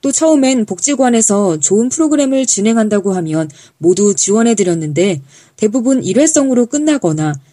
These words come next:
복지관의 정책상 이어지지 않는 행사로 끝나버리는 프로그램인 경우가 많더군요. 그래서 우리는 조금 다른 면을 봐야겠다고 생각했죠.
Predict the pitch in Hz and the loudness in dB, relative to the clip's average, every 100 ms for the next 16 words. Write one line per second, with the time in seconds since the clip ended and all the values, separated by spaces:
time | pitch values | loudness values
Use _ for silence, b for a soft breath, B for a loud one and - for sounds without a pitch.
0 | b 185 - 254 240 226 220 175 - 226 | b -6 -2 0 2 0 0 -2 -2 -2
1 | - 170 185 170 180 240 262 240 247 151 | 0 0 -2 -4 -2 0 0 -2 -2 -2
2 | 185 220 202 185 165 165 160 254 320 269 | 0 0 0 -2 -2 -2 -2 -2 0 2
3 | 214 165 156 165 - 277 269 254 240 196 | 0 -2 -4 -6 -6 -2 -2 -2 -2 -4
4 | 160 151 156 139 151 151 185 156 143 160 | -4 -2 -4 -4 -6 -6 -6 -4 -4 -4
5 | 156 - _ _ B B B B - 226 | -8 -12 _ _ B B B B -2 2
6 | 269 233 226 233 233 170 202 202 247 247 | 4 4 4 2 2 0 0 0 0 -2
7 | - 180 247 277 262 262 247 170 196 220 | -2 0 2 2 2 2 0 0 0 0
8 | 196 165 156 165 240 240 240 143 - 151 | -2 -2 -2 -2 -2 -4 -6 -8 -6 -6